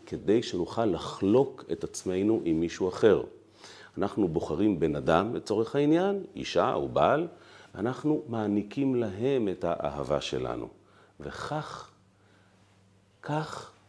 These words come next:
ישנם יחסים. אבל מי קובע באמת? מה המרכיב שקובע אם אני אחוש אהבה, אם אני מחפש להרגיש אהבה, או שאני רוצה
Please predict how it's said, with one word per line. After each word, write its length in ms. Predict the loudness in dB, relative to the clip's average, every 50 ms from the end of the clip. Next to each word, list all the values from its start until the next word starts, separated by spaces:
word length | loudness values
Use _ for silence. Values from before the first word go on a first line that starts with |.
| _ _ _ _ -20 -20 _ _ _ _ _ _ _ _ _ _ -8
ישנם 440 | -6 -6 -4 -2 -2 0 0 0 0
יחסים. 640 | 0 -2 -4 -8 -8 -2 0 2 2 2 0 -4 -12 -18 -20 _ _ _ _ _ _ _ _ _ _ _ _ _ -20 -20 -20 -20 -20 -20 -20 -20 -20 -10 -2
אבל 280 | 2 6 6 6 6 4 -2 -10 -18 -20 _ _ 2
מי 140 | 4 4 4
קובע 360 | 6 4 4 6 6 6 6
באמת? 480 | 4 2 0 -2 -2 -4 -6 -8 -12 -20 -18 _ -4
מה 120 | -2 0
המרכיב 600 | 2 4 4 4 2 2 -2 -4 -2 -2 -2 0
שקובע 680 | 0 -2 -2 0 0 0 4 6 8 8 8 6 2 0 -4 -12 -20 -12 -4 -2
אם 180 | 0 2 2
אני 200 | 4 6 6 6
אחוש 260 | 6 4 2 -2 -2 0
אהבה, 440 | 2 2 4 4 2 2 0 -2 -2 -2
אם 140 | -2 0 0
אני 200 | 0 2 4 4
מחפש 640 | 4 4 2 0 0 2 2 2 2 0 -10 -10 -4
להרגיש 380 | -2 -2 -2 0 -2 -4 -4 -2
אהבה, 420 | 0 0 2 2 0 0 -2 -4 -8 -14 -20 -20 -20 -20 _ -12
או 40 |
שאני 200 | -4 0 4 4
רוצה 340 | 4 4 2 2 4 2 2